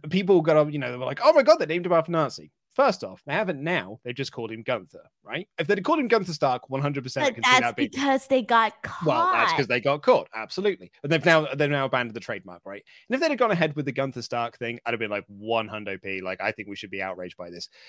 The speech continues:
Speaker 1: But, like, are we mad that W W E changed a name? This is what they do. They've always done this. Like, they did it with
Speaker 2: Yes,
Speaker 1: Doudrop
Speaker 2: but a
Speaker 1: just
Speaker 2: Nazi
Speaker 1: recently.
Speaker 2: name, Luke, a Nazi
Speaker 1: But it's not,
Speaker 2: name.
Speaker 1: but it's not a Nazi name now. Like, like,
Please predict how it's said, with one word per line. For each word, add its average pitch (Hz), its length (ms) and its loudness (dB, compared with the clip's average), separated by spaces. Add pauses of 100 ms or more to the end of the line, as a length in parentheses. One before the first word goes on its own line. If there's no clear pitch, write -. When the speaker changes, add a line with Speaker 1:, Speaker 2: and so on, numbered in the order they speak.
(280)
Speaker 1:
But, 349 140 0
like, 277 380 2 (360)
are 143 180 2
we 175 360 0
mad 135 640 2
that 123 220 0
W 131 320 0
W 135 340 0
E 135 120 0
changed 139 680 -6
a 127 140 0
name? 120 540 0 (720)
This - 140 -2
is 415 160 -4
what 370 260 8
they 381 100 6 (160)
do. 494 480 4
They've 392 180 2
always 427 380 2
done 359 220 2
this. 240 180 6
Like, 285 180 4
they 339 120 0
did 392 140 -2
it 370 60 2
with 415 120 10
Speaker 2:
Yes, 480 240 4
Speaker 1:
Doudrop 427 380 0 (120)
Speaker 2:
but 277 60 8
a - 80 6
Speaker 1:
just 370 240 4
Speaker 2:
Nazi 427 480 4
Speaker 1:
recently. 349 320 4
Speaker 2:
name, 285 440 0
Luke, 370 560 -2
a 403 80 4 (280)
Nazi 427 500 0 (140)
Speaker 1:
But 403 100 4
it's 262 160 2
not, 269 140 4
Speaker 2:
name. 226 100 -4
Speaker 1:
but 226 100 0
it's 208 120 2
not 220 160 -2
a - 20 -2
Nazi 208 300 -2
name 185 240 -2
now. 175 360 0
Like, 196 300 0
like, 214 140 -2